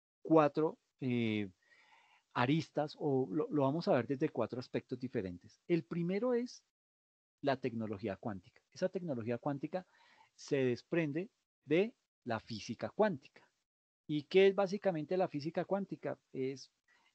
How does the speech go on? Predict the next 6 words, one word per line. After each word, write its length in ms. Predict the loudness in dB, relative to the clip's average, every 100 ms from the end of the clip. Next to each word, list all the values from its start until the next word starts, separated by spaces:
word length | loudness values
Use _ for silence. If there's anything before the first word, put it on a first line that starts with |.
| _
estudiar 520 | -4 -2 4 6 6
las 160 | 2 0
partículas 800 | -2 -4 -6 -2 0 0 -4 -14 _ _ _ _
de 160 | 8 8
los 180 | 6
átomos. 340 | 2 -2 -8